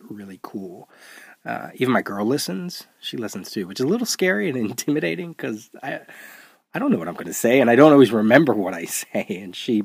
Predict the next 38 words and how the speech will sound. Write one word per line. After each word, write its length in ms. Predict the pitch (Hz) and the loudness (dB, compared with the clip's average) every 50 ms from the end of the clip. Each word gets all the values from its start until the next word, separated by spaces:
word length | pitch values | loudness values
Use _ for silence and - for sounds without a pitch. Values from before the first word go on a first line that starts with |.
| - - | -4 -8
she, 220 | - - 113 101 104 _ _ _ | -12 -10 -10 -10 -12 _ _ _
she 220 | - - - 123 104 | -16 -8 -4 -2 -2
will, 360 | 98 98 98 98 101 95 90 | -2 -2 -4 -4 -4 -6 -6
and, 140 | 85 92 - - - - - - - - - - _ _ _ _ - | -8 -12 -16 -20 -20 -20 -20 -20 -20 -20 -20 -20 _ _ _ _ -20
um, 460 | - 110 110 110 110 - - 135 - _ _ - | -16 -14 -12 -12 -12 -12 -14 -18 -20 _ _ -8
yeah, 180 | - - - - | -8 -6 -6 -8
so 120 | - - | -6 -4
that's 180 | 107 113 - - | -4 -4 -4 -6
a 60 | 127 | -6
little 240 | 120 113 107 107 101 | -6 -6 -6 -6 -8
weird, 300 | 98 90 85 82 - - | -8 -10 -12 -12 -12 -12
but, 140 | 92 90 - _ _ _ _ _ _ _ _ _ _ _ - | -12 -12 -14 _ _ _ _ _ _ _ _ _ _ _ -10
uh, 540 | - 65 - - - - - - - - - _ _ _ _ _ _ _ | -10 -8 -8 -8 -8 -8 -8 -8 -8 -10 -14 _ _ _ _ _ _ _
yeah, 220 | - 120 131 120 - - | -6 -6 -6 -6 -8 -8
you 120 | 143 139 | -8 -6
know, 140 | 139 117 104 - | -6 -6 -2 0
hey, 220 | 135 139 123 - _ _ _ _ - | 2 2 0 -2 _ _ _ _ -14
I'm 120 | - 101 98 | -14 -12 -8
putting 240 | - - 123 120 113 | -4 -2 -2 0 0
it 80 | 110 | 0
all 160 | 110 104 101 | 0 0 0
out 200 | 95 87 87 - | 0 -2 -4 -6
there. 160 | - 87 90 - - - - - - - - - | -10 -16 -16 -18 -20 -20 -20 -20 -20 -12 0 2
Uh, 140 | 113 117 | 2 2
to 120 | - - 170 | 6 8 8
his 140 | 156 - - | 8 8 8
questions, 440 | - 135 - - 110 98 95 107 | 6 4 4 2 -2 -4 -2 0
yes, 300 | 117 123 117 117 - - - - | 2 4 4 2 2 -4 -4 0
there 160 | 120 117 113 | 0 2 2
will 240 | 110 120 135 143 143 | 4 6 6 6 6
be 280 | 127 127 120 113 113 - | 6 4 2 2 2 0
Titans, 360 | - - 107 92 92 98 - - | -4 -6 -6 -8 -10 -14 -12 -8
more 240 | 127 120 120 110 107 | -4 0 0 0 0
Tower 360 | - - 110 104 98 92 98 - | 0 -2 -2 -2 -4 -4 -8 -10
episodes 520 | 101 - - - - 101 92 87 90 - | -12 -12 -12 -12 -12 -12 -14 -14 -16 -16
in 140 | - - 98 | -14 -14 -14
the 60 | 95 | -14
future. 520 | - - - 120 107 95 - 92 82 80 | -12 -6 -2 -2 -2 0 -2 -6 -10 -10